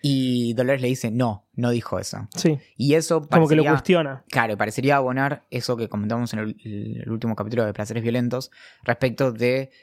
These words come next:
Speaker 1: em, la posibilidad de que Dolores lo esté entrevistando al otro, y en realidad el que es un host, y como no está para nada despierto, es, eh, Bernard barra Arnold, o lo que
Speaker 2: Sí.
Speaker 1: sea. Entonces,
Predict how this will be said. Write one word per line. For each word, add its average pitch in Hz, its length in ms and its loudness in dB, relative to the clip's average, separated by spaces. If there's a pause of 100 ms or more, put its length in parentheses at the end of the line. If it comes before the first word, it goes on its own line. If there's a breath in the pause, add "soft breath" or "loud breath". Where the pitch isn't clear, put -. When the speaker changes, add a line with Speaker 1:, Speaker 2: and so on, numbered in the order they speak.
(120)
Speaker 1:
em, 110 680 0
la 120 120 2
posibilidad 123 380 0
de 143 160 0
que 120 320 -6
Dolores 139 460 0
lo 123 60 0
esté 117 140 -4
entrevistando 131 560 0
al 127 100 2
otro, 127 360 0
y 110 80 -4
en 107 80 -4
realidad 113 500 0
el 107 160 -6
que 107 140 -4
es 107 120 -4
un 113 200 -2
host, 131 360 0
y 101 120 -14
como 95 240 -6
no 107 60 0
está 104 280 -2
para 95 220 -2
nada 104 260 -2
despierto, 117 640 -4
es, 110 480 -6
eh, 104 340 -6
Bernard 110 400 -2
barra 104 280 -4
Arnold, 107 480 -2
o 117 40 -10
lo 110 60 -8
que 95 60 -2
Speaker 2:
Sí. 175 120 6
Speaker 1:
sea. 95 180 -6
Entonces, 113 420 -4